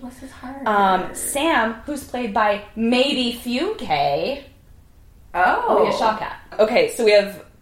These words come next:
Speaker 2: Pat, Sam, Reese, and Tiger. They're the band.
Speaker 1: Pat, Sam, Reese, and Tiger.
Speaker 2: Then we
Speaker 1: Um,
Speaker 2: have
Speaker 1: so wait, what, who, who's maybe again?
Speaker 2: Maybe is Sam.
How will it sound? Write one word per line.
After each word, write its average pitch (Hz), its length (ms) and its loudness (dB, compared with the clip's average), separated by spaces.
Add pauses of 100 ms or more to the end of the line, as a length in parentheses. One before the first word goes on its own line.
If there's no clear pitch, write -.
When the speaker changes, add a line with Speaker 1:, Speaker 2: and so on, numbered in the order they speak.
(220)
Speaker 2:
Pat, 277 400 2
Sam, 220 260 -2
Reese, 208 200 -6
and 214 100 -6
Tiger. 160 500 -4
They're 170 220 0
the 170 260 -2
band. 139 200 -6
Speaker 1:
Pat, 175 100 -10
Sam, 175 140 -10
Reese, 160 120 -12
and 151 100 -14
Tiger. 147 180 -16 (540)
Speaker 2:
Then 208 200 4
we 220 60 4
Speaker 1:
Um, 233 60 0
Speaker 2:
have 208 340 2
Speaker 1:
so 190 160 0
wait, 165 240 -2
what, 185 240 -8
who, - 400 -14 (160)
who's 208 320 -8
maybe 226 320 -4
again? 311 340 -12 (720)
Speaker 2:
Maybe 196 320 -6
is 185 140 -8
Sam. - 240 -14